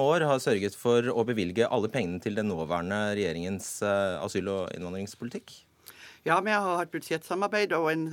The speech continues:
Speaker 2: samarbeidsavtale sammen med den, ikke nåværende regjeringen da, men, men de partiene.
Speaker 1: Daværende.
Speaker 2: Det har vi gjort. Eh, men vi har vært veldig tydelige og har vært en veldig tydelig stemme i, i, i,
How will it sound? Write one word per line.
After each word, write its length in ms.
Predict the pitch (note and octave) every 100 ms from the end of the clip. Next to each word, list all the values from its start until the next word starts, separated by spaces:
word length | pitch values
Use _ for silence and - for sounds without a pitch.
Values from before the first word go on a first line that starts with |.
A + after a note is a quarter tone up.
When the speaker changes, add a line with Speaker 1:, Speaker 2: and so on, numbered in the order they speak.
| - D3+
Speaker 2:
samarbeidsavtale 960 | E3 C#3+ C#3+ D3 G3+ F#3 G3+ A3 D#3
sammen 380 | - D#3+ E3 D#3
med 180 | D3 C#3
den, 300 | C3+ C3 C#3+ _ - - - - - _ - - -
ikke 220 | D3+ E3
nåværende 400 | D3 D3+ F3 F3+
regjeringen 480 | F#3 G3 E3 C#3 B2+
da, 100 | C3+
men, 160 | D3 D3
men 220 | D3+ C#3+ D3+
de 220 | D3 D#3 D#3+
partiene. 600 | D#3 - D3 F3+ G3 A#2+ C3
Speaker 1:
Daværende. 340 | - E3 F#3 F3
Speaker 2:
Det 80 |
har 80 | F3+
vi 140 | F3 F#3+
gjort. 380 | C#4 - - - - - - - -
Eh, 240 | - G#3 F#3+
men 120 | F#3 E3
vi 60 |
har 140 | D#3+ C#3+
vært 160 | C#3+ C#3
veldig 280 | C#3+ C3+ D3
tydelige 320 | D3+ C3+ D3 G3
og 140 | D3
har 20 | C3+
vært 160 | C3+ C#3
en 80 |
veldig 240 | B2+ B2 C#3+ -
tydelig 320 | C3 B2+ C#3+
stemme 400 | - C3 C3 C#3+ F3+
i, 120 | - C#3+ A#2+ -
i, 160 | D3
i, 240 | C3 B2